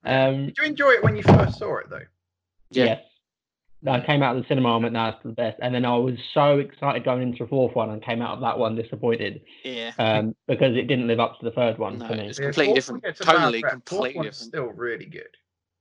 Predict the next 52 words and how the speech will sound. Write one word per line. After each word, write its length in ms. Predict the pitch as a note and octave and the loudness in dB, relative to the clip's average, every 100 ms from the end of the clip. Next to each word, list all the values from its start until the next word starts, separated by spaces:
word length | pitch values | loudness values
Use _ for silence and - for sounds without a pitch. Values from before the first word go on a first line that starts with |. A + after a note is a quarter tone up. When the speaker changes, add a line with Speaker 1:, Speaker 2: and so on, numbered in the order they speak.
| _ _ _ - - | _ _ _ -20 -10
Speaker 1:
The 80 | C#3+ | -6
fourth 180 | - E3 | 4 4
Speaker 3:
I 40 | |
think 160 | E3 A3 | 4 0
Speaker 1:
one 60 | G3+ | -4
Speaker 3:
the 60 | |
fourth 280 | F#3+ G#3+ G#3 | -2 0 0
one 100 | G#3 | -4
would 60 | F3+ | -6
be 40 | |
better 320 | D#3+ E3+ C#3 C3+ | -2 -4 -4 -12
if 80 | |
the 80 | - | -12
third 240 | - C3+ B2 | -8 -8 -8
one 140 | A#2+ | -12
didn't 180 | B2 A#2+ | -14 -16
happen. 340 | A#2+ - G#2 A2 _ _ _ _ _ _ _ _ _ _ _ - | -20 -18 -20 -20 _ _ _ _ _ _ _ _ _ _ _ -16
Speaker 2:
Yeah. 260 | A#2+ G#2 - | -10 -10 -10
Speaker 1:
The 60 | D#3 | -2
fourth 220 | A3 G#3+ | 2 4
Speaker 2:
Well, 60 | F#3 | 4
Speaker 1:
one's 160 | D3 | 2
Speaker 2:
the 60 | - | 0
third, 120 | C#3 | 0
Speaker 1:
fine. 300 | B2+ B2+ A2 | 0 2 0
Speaker 2:
the 100 | G#2+ A2+ D4 | -4 -6 -4
third 120 | D4 | -2
one 140 | A#3 F3 | -4 -6
for 120 | F#3+ | -6
me 160 | G3+ | -4
Speaker 1:
Oh. 40 | C#3 | -4
Speaker 2:
started 760 | - - E3 E3 D#3+ C#3 B2 | -6 0 4 4 2 -4 -2
what 220 | B2+ B2+ - | 0 0 2
I 360 | C3 B2 B2 | 2 2 -2
view 400 | A#2 - B2 A2 | -10 -8 -6 -4
as 360 | - A#2 G#2 - - | 0 0 -2 -14 -6
the, 220 | A#2+ G#2+ _ _ _ | -4 -4 _ _ _
the 100 | - G#2 - | -18 -16 -8
delinearization 2000 | C3 B2+ A#2 A#2 A#2 A2 A2+ G#2+ G#2 G2+ G2+ G2+ G2+ G2 G#2+ G#2 G2+ F#2 D2 - _ _ _ _ _ _ C3+ | -6 -6 -8 -2 -2 -2 -4 -2 2 2 2 2 2 2 0 0 -4 -8 -10 -16 _ _ _ _ _ _ -12
Speaker 1:
Mm-hmm. 160 | A#2+ | -4
Speaker 2:
of 100 | A#2 | -4
Speaker 3:
Yeah. 40 | B2+ | -2
Speaker 2:
the 80 | G#2+ | 0
Harry 200 | G2 G#2 | 0 0
Potter 160 | G#2+ F2 | -4 -4
films. 400 | G2+ D#2+ F2 - | -4 -4 -4 0
Like, 140 | B2 | 2
Speaker 3:
Yeah, 120 | C#3+ | 2
Speaker 2:
it 100 | C3 | 0
Speaker 3:
'cause 180 | C3+ C#3+ | -2 -6
it's 160 | C#3 - | -6 -6
Speaker 2:
completely 320 | G#3 D#3+ | -4 -2